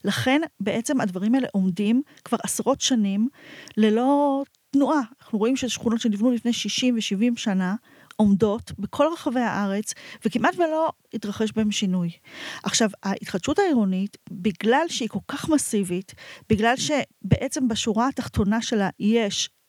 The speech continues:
חישוב כלכלי, שמדבר על מכפילים מאוד מאוד גדולים, בגלל שהצפיפות הראשונית היא כל כך נמוכה ורוצים מאוד מאוד להגדיל אותה, עושים את אותה טעות, חוזרים בדיוק על אותה טעות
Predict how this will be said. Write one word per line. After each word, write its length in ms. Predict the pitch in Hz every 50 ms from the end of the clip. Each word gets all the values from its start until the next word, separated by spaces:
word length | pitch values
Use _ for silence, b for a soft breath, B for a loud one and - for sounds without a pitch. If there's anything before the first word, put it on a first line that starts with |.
| _ _ _ -
חישוב 400 | - - - 196 - 285 269 -
כלכלי, 600 | - 262 214 185 - - 214 190 160 160 185 208 - B B B B B B B -
שמדבר 500 | - 247 240 220 214 190 185 185 208 202
על 60 | 208
מכפילים 420 | 190 190 - - - - 202 208
מאוד 160 | 190 185 185 190
מאוד 100 | 196 185
גדולים, 360 | 170 185 190 180 175 196 214 214
בגלל 220 | 202 180 190 196
שהצפיפות 1120 | 214 - - 214 - - - - - - - 208 208 - - - 226 - - 269 262 -
הראשונית 520 | 254 226 220 208 - 233 220 220 220 - -
היא 80 | - 196
כל 80 | 214 190
כך 180 | - 226 220
נמוכה 340 | 220 226 208 202 - - 214 190
ורוצים 320 | 190 180 185 - - 214
מאוד 160 | 208 196 190 190
מאוד 140 | 190 180
להגדיל 320 | 175 170 160 147 151 170 160
אותה, 200 | 190 - - 247 285 B B B B B
עושים 360 | - 214 - - - 339 370 349 - -
את 80 | 262
אותה 140 | 302 302 - 370 -
טעות, 240 | 403 370 349 302 -
חוזרים 460 | - - 262 220 240 330 359 311 233
בדיוק 240 | 247 220 294 277 262
על 60 | 240
אותה 180 | 220 - 214
טעות 260 | 220 - - 220 247